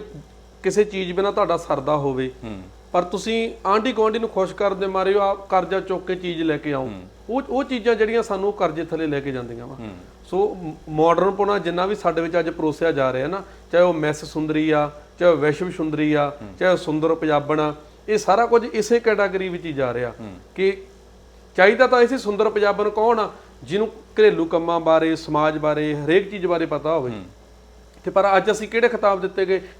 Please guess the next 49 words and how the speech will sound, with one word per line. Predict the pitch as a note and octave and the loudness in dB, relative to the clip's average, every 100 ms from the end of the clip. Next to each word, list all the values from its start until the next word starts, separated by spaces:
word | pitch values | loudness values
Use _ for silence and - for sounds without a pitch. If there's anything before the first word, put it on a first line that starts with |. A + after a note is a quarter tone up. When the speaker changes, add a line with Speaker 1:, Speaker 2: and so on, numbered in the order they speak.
| C#3+ | 0
Speaker 1:
ਜਿਹੜੇ | G3 | 2
ਤਨ | G3 F#3 | 2 -2
ਤੋਂ | F3 F#3 | 0 -2
ਅੱਧੇ | G3 | -2
ਕੱਪੜੇ | F#3+ F3+ D#3+ | -2 -4 -4
ਲੈ | C3 D3 | -2 -4
ਗਏ? | C3+ - - | -6 -12 -14
Speaker 2:
ਹੂੰ। | A2+ G2+ | -10 -4
Speaker 1:
ਇਹ | F3 | -2
ਜੀ | F#3+ | 0
ਮਿਸ | E3 E3 | 0 0
ਪੰਜਾਬਣ | D#3+ E3 D3+ C#3+ | -2 -2 -2 -2
ਬਣ | C#3+ C3 | -4 -6
ਗਈ। | A#2+ A2 - A2+ | -10 -14 -16 -12
Speaker 2:
ਹੂੰ। | G#2 F2+ F2+ | -12 -14 -8
Speaker 1:
ਮਿਸ | C3+ D#3 | -2 -2
ਪੰਜਾਬਣ | F3+ F#3 F#3+ G3+ | 0 0 0 0
ਇਹ | G#3+ | -2
ਥੋੜ੍ਹੀ | G#3 E3 G#3 | -2 -4 -6
ਆ। | A#2 - A#2 | -8 -12 -14
Speaker 2:
ਹੂੰ। | G#2+ F#2 G2 - | -12 -14 -20 -10
Speaker 1:
ਸੋ | - | -4
ਉਹ, | A3+ B3 | -2 -2
ਉਹ | C4+ A#3 | -2 -2
ਚੀਜ਼ਾਂ | C4+ B3 F#3+ A3 | -2 -4 0 2
ਸ-, | A3+ - F#3 | 2 2 4
ਅੱਜ | F3+ | 4
ਵੀ | G#3+ B3 | 0 -4
ਅਸੀਂ | - | -2
ਘਰਾਂ | A3+ G#3+ E3+ | 0 0 0
ਦੇ | D#3 | -2
ਵਿੱਚ | E3 | -4
ਪੈਦਾ | F3 D#3+ D#3+ | -2 -2 0
ਕਰ | D#3 D3 | -2 -4
ਸਕਦੇ | D3 C3 C3 D#3 | -4 -6 -4 -4
ਹਾਂ। | |
ਕਿੰਨੇ | F3+ F#3+ G3 G3+ | -2 -2 0 0
ਵੀਰ | F#3+ F3+ E3+ | 2 0 0
ਨੇ | F3 F3 F3 - - C3 | 0 0 -2 -10 -16 -4
ਜਿਨ੍ਹਾਂ | E3+ G#3 | -2 0
ਨੇ | G3 | 0
ਆਪਣੇ | F#3 F3+ | -2 -4
ਘਰਾਂ | F3+ G3 E3 | -2 0 0
ਦੇ | D3 | -2
ਵਿੱਚ | D#3 D3+ D3+ | -2 -4 -2
ਹੀ | F3+ F#3 F#3 | -2 0 0
ਆਰਗੈਨਿਕ | E3 D#3+ D#3+ D#3+ D#3 | 0 0 -2 -4 -6
ਖੇਤੀ | - D3+ D#3+ D#3 | -8 -6 -4 -4
ਨੂੰ | D3 | -4